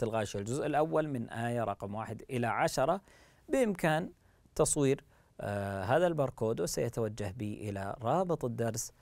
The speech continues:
آه، الرقمي مباشرة. الاستعاذة والبسملة عند قراءة القرآن الكريم، مهم جدًا يا أبطال. الاستعاذة والبسملة، ما الذي نقصد فيه؟ الاستعاذة عندما أريد أن أقرأ القرآن الكريم فإني أبدأ بقول: "أعوذ بالله من الشيطان الرجيم".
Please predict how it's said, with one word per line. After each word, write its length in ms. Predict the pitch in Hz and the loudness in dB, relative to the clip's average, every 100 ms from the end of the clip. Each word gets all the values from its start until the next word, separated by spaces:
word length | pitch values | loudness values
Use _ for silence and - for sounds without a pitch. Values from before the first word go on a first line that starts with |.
| - - _ | -20 -20 _
آه، 320 | 107 98 - | -6 -4 -2
الرقمي 520 | 107 104 95 98 101 120 | -2 -2 -2 -4 -4 -4
مباشرة. 580 | 180 123 - 95 - - _ _ - _ _ _ _ _ _ _ - _ - - _ _ _ - | -4 -4 -8 -12 -12 -18 _ _ -20 _ _ _ _ _ _ _ -20 _ -20 -20 _ _ _ -2
الاستعاذة 840 | 120 110 - 110 98 113 123 127 123 | 0 2 2 6 6 8 6 6 6
والبسملة 680 | 117 113 120 - 117 117 | 4 2 2 2 2 2
عند 220 | 110 110 113 | 2 0 -2
قراءة 540 | - 104 107 90 - | 0 2 2 2 -2
القرآن 600 | 95 95 95 110 107 104 | -6 -6 -6 -2 -2 -2
الكريم، 520 | 98 - 101 104 98 | -4 -2 0 0 -2
مهم 240 | 92 113 113 | -4 -2 0
جدًا 240 | 117 117 | 0 -2
يا 220 | 107 107 | -2 -2
أبطال. 420 | 110 - 123 110 95 | -6 -2 0 2 0
الاستعاذة 640 | 95 104 - 104 139 147 | -6 -8 -4 0 2 2
والبسملة، 640 | 165 170 160 - 127 156 | 0 0 -2 -2 0 0
ما 120 | 233 | 0
الذي 240 | 233 139 117 | 0 0 -2
نقصد 300 | 101 - 92 | -4 -8 -12
فيه؟ 160 | - 95 | -12 -6
الاستعاذة 920 | 139 165 175 147 - 123 95 92 104 - - - - | -2 0 2 2 4 4 2 0 -8 -12 -20 -20 -6
عندما 280 | 143 156 147 | 0 0 0
أريد 380 | 139 143 170 131 | 0 2 2 0
أن 140 | 107 | -4
أقرأ 380 | - - 135 101 | -6 -4 0 0
القرآن 540 | - - - 117 135 | -2 -10 -4 0 0
الكريم 400 | 147 120 107 95 | 0 -4 -6 -8
فإني 360 | 90 98 107 90 | -8 -6 -6 -6
أبدأ 240 | 101 101 | -8 -10
بقول: 400 | 95 - 104 98 | -12 -8 -6 -6
"أعوذ 520 | - 98 104 123 120 101 | -6 -4 -2 0 -2 -4
بالله 480 | 98 92 98 107 98 | -6 -6 -4 -4 -4
من 200 | 95 98 | -8 -8
الشيطان 680 | 95 - 90 - 95 98 95 | -8 -10 -14 -8 -4 -4 -4
الرجيم". 460 | 92 127 151 143 | -4 -4 -4 -8